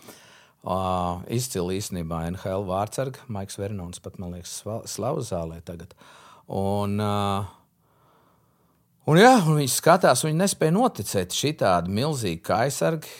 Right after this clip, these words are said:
ā, jo Maiks bija mana augumā un tik neliela auguma vārtsargs, kā viņš vispār,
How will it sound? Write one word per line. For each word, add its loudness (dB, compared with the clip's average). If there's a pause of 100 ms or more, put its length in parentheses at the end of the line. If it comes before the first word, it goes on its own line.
ā, -4 (880)
jo -2
Maiks -2
bija -2
mana -2
augumā -2 (340)
un -6 (560)
tik -6
neliela 0
auguma -2
vārtsargs, -4
kā -2
viņš -8
vispār, -6